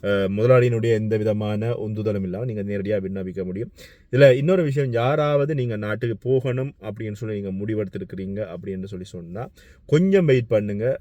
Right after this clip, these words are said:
இன்னும் ஒரு, ஒரு வருஷங்களுக்குள்ள இந்த விஷயங்கள் சரியா வரும், இந்த விசா இல்ல ஒண்ணுமில்ல, நம்ம போகலாமா அப்படின்னு சொல்லி நீங்க யாராவது முடிவெடுத்திருந்தா கொஞ்சம் வெயிட் பண்ணுங்க. ஒரு வருடம் வெயிட் பண்ணி அதுக்கப்புறமா நீங்க முடிவெடுங்க, நீங்க நாட்டுக்கு போறதா இல்லையா அப்படின்றத வந்து ஒரு வருடத்துக்கு பிறகு நீங்க முடிவெடுத்து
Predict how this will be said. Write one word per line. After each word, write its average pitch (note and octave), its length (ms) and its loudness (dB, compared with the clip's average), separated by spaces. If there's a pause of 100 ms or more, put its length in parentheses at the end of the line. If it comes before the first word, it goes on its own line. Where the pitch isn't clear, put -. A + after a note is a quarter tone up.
(140)
இன்னும் G2+ 340 -2
ஒரு, G2+ 240 0
ஒரு A#2+ 140 2
வருஷங்களுக்குள்ள B2 640 0
இந்த B2 140 -2
விஷயங்கள் A#2 360 -4
சரியா A2 280 -2
வரும், A2 140 0
இந்த A2 120 -6
விசா G#2+ 300 -6
இல்ல G#2 260 -2
ஒண்ணுமில்ல, G#2+ 400 0 (400)
நம்ம A2 160 -2
போகலாமா A2+ 640 2
அப்படின்னு A2+ 160 -4
சொல்லி A2 180 -6
நீங்க A2 140 -6
யாராவது A2 540 0
முடிவெடுத்திருந்தா G#2 500 -4
கொஞ்சம் C3+ 300 -2
வெயிட் A2+ 180 -2
பண்ணுங்க. G2 380 -4 (360)
ஒரு A2+ 120 -2
வருடம் B2+ 280 4
வெயிட் A2+ 200 -2
பண்ணி A#2 220 -2
அதுக்கப்புறமா A2 580 -2
நீங்க G#2+ 300 -4
முடிவெடுங்க, G#2+ 380 -2
நீங்க G2+ 140 -6
நாட்டுக்கு G2 520 -4
போறதா G#2 200 0
இல்லையா G2 460 -2
அப்படின்றத F#2 340 -8
வந்து G#2+ 180 -6
ஒரு G#2 140 -4
வருடத்துக்கு G2 260 -4
பிறகு A#2 300 0
நீங்க G#2 300 -6
முடிவெடுத்து G2 400 -4